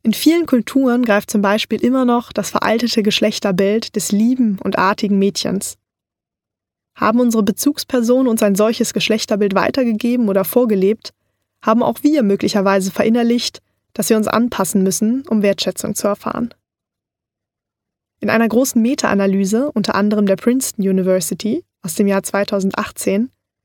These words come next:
wurden insgesamt neunzig Studien mit insgesamt über dreißigtausend Teilnehmenden zum Thema Soziotropie analysiert. Hierbei wiesen Frauen insgesamt höhere Werte auf der Soziotropie-Skala auf als Männer.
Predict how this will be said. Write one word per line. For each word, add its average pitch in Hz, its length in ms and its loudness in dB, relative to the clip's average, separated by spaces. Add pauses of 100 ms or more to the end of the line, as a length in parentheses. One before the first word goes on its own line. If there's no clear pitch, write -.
(320)
wurden 226 160 2
insgesamt 247 600 0
neunzig 233 520 -2
Studien 220 560 0
mit 214 140 -4
insgesamt 226 500 0
über 214 240 0
dreißigtausend 220 800 -2
Teilnehmenden 202 760 2 (140)
zum 208 180 -2
Thema 220 400 0
Soziotropie 208 840 -2
analysiert. 180 680 0 (1400)
Hierbei 262 320 4
wiesen 277 320 2
Frauen 240 500 -2
insgesamt 247 760 0
höhere 220 300 2
Werte 175 300 -2
auf 185 100 -2
der 196 120 -2
Soziotropie-Skala 196 1160 -2
auf 196 200 0
als 196 200 -2
Männer. 180 320 0